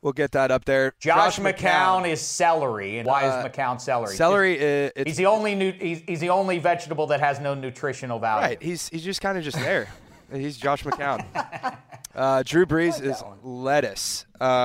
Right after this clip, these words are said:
Speaker 2: Oh, I know why, 'cause I picked this one. Drew Brees
Speaker 1: Right.
Speaker 2: is lettuce because, yeah, green and, and crunchy and good, but at this point, you know, open up the refrigerator, pull open the produce, he's brown.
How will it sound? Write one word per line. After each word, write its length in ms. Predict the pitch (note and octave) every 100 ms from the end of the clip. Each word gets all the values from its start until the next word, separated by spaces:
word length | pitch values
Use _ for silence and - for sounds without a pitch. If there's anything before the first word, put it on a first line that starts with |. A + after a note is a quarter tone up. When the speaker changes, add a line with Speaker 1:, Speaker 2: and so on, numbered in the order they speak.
| B2 A#2+
Speaker 2:
Oh, 140 | E3+ F#3
I 160 | A#3
know 160 | A3+ G#3
why, 240 | F3+ E3
'cause 180 | - D#3
I 120 | E3+
picked 260 | F3 E3 D3+
this 180 | C#3+ A#2+
one. 160 | A2+
Drew 260 | A#2+ D#3 F3+
Brees 300 | E3 E3+ E3+ E3+
Speaker 1:
Right. 100 | D#3+
Speaker 2:
is 100 | B2
lettuce 500 | C3+ D3 C#3 B2 A#2+
because, 840 | C#3 B2+ A#2+ C3 C3 B2+ B2 B2 - _ _ _ _
yeah, 540 | D3 G#3+ A3+ G#3+ G3 - - _ _ _ C#3
green 800 | D3+ G3 G#3 G#3 G#3 G#3 G3 F#3+
and, 320 | C#3+ C#3+ C#3 C#3+
and 200 | C3+ B2+
crunchy 560 | F#3 F#3 F#3 G3 F#3
and 160 | D#3 C3+
good, 680 | F3+ G#3+ E3+ D#3 D3+ C#3 B2+ _ _ _ _
but 420 | B2+ D3 C#3 C#3+ -
at 120 | C#3
this 200 | C#3+ E3
point, 300 | E3 E3+ D#3+
you 80 | D3
know, 200 | C#3 C#3
open 280 | D#3 D3 D#3+
up 160 | D#3 C#3+
the 80 | D3
refrigerator, 640 | C#3+ D3+ D3+ D3 D3+ D3
pull 260 | D3 E3 D#3
open 240 | D3+ D3
the 60 | C3
produce, 420 | D3+ D3 D3+ C#3+
he's 160 | D3+
brown. 440 | A#2 A2+ A2 G2+